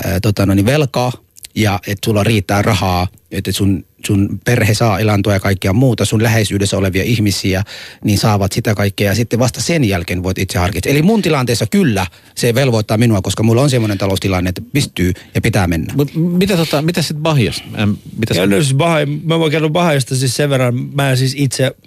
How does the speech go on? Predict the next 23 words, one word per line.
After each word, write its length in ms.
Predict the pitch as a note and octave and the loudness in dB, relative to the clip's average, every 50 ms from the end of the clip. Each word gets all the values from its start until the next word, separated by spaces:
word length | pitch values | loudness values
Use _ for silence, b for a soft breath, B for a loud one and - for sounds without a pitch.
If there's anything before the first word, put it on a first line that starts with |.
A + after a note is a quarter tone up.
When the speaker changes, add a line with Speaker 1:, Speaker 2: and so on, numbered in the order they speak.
| _ - | _ 0
Speaker 3:
mulla 180 | C#3+ C#3+ C3+ | 2 2 4
on 60 | C3 | 2
siis 140 | B2 C3+ C3 | 2 2 2
läheisiä, 460 | C#3 C#3 C3+ B2+ A#2+ - C3+ C#3+ C#3+ | 2 2 2 0 0 0 0 0 0
jotka 300 | B2+ A#2+ A#2+ A2+ - A#2+ | 0 -2 -2 -4 -4 -4
ovat 120 | A2+ A#2 A2+ | -4 -2 0
Bahai-uskoisia, 720 | B2+ A#2+ A#2 A#2+ B2 B2 A#2+ - C3 B2 A#2+ B2+ B2 A#2+ B B B B B B B B B B B - | 0 2 2 0 0 -2 -4 -4 -4 -2 0 0 -2 -2 B B B B B B B B B B B 0
niin, 360 | D3 D#3 D3+ D3+ D#3+ E3 E3 | 0 2 2 0 -2 0 0
niin 120 | D3 D3 | 2 2
siellähän 400 | C3 - - B2+ - D3 C#3+ C#3 | 2 2 0 2 2 2 0 0
niin 180 | C#3 C3+ C#3 C3+ | 0 -2 -4 -2
kuin 320 | - C#3 C3+ C#3 C#3 D3+ E3+ D#3+ - | -2 0 0 0 0 -2 -6 -10 -6
kuolema, 680 | - - D#3+ D#3+ D3 C#3 C3+ B2+ B2 B2 B2 A#2+ A#2 G#2 - - _ _ _ _ _ _ _ _ _ - | -2 0 0 2 2 2 2 0 0 0 0 -2 -2 -4 -6 -10 _ _ _ _ _ _ _ _ _ -4
ö, 320 | - C#3 C#3 C3+ B2+ A#2+ B2 B2 - | -2 0 0 0 0 -2 -2 -2 -2
pidetään 380 | D3+ C#3+ C#3 B2+ - C3+ B2 | 0 0 0 0 0 -2 0
tällaisena 480 | A#2+ C3 C3 B2+ B2+ A2 C3 B2+ B2 B2 | 0 0 0 0 0 0 -2 -2 -2 -2
niin 200 | B2 B2 A#2+ A#2+ | -2 -2 -2 -2
kuin 280 | - C3 B2 A#2+ A#2+ A2 B B B B B B B B B B B _ - | -2 -2 -2 0 -2 -4 B B B B B B B B B B B _ 0
riittinä 640 | C3+ C#3+ D3+ D3 C3+ A2+ - - C3 C3 C3 B2+ - - _ _ _ _ _ _ - - A3+ G#3+ G3+ G3+ G#3 G3+ F#3 F3 F3 | 2 2 2 2 0 0 -2 -2 -2 0 -2 -2 -4 -10 _ _ _ _ _ _ -16 -14 -12 -10 -10 -8 -6 -4 -4 -4 -4
se, 680 | F3+ - - - - - - - - D3 D3+ C#3+ D3+ D#3 | -4 -6 -8 -8 -8 -8 -6 -4 -2 -2 -2 -2 -2 0
niin 100 | C#3+ C3 | 0 2
kuin 100 | C3 B2+ | 2 2
seuraavalle 560 | - D#3+ D3+ D3 C3+ C3 B2 A#2+ B2 B2 B2 | 2 2 2 2 0 0 -2 -2 -2 -2 -2